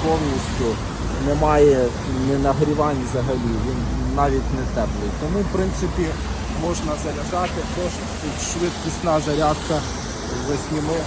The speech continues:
Працює з приложенням Екофактор, а називається Vivat. Так що так ми сьогодні закінчуємо день, потрібно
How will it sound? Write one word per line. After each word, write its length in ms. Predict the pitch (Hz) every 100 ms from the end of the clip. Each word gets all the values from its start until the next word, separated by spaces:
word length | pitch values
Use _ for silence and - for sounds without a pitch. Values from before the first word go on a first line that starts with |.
| - - - 135 113 - - - - - - - - - -
Працює 520 | 151 147 175 165 151
з 120 | - - 147 147 135 -
приложенням 680 | 143 143 151 165 151 143 143
Екофактор, 640 | 143 143 - 170 - 143 120
а 40 | 127 135
називається 580 | 147 143 139 131 - 123
Vivat. 300 | 117 104 98 98 - - - - - -
Так 120 | 175 175
що 80 | 196 180 -
так 160 | 190 185 196
ми 60 | 175 -
сьогодні 380 | 160 180 160 160 147
закінчуємо 600 | 147 180 170 - 165 160 180
день, 180 | 196 196 - - -
потрібно 420 | 147 165 165 165